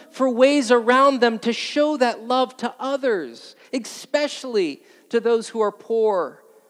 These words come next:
those who are needy, and those who are broken. So just to recap this whole sermon, and guys, really this sermon didn't need much commentary.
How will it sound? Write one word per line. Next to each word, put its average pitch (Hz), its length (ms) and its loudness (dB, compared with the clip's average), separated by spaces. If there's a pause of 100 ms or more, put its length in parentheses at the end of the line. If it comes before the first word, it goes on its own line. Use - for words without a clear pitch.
(160)
those 196 180 -2
who 208 80 -8
are 202 100 -4
needy, 190 640 -10 (520)
and 170 80 -12
those 160 120 -8
who 180 100 -8
are 170 80 -4
broken. 160 440 -8 (2500)
So - 120 -14
just 190 220 -12
to 226 60 -8
recap 208 640 -4 (480)
this 175 140 -8
whole 185 120 -6
sermon, 165 540 -10 (500)
and 160 100 -14
guys, 170 240 -2
really 190 220 -2
this 196 180 -4
sermon 202 340 -6
didn't 160 300 -6
need 170 220 -6
much 160 240 -4
commentary. 147 640 -6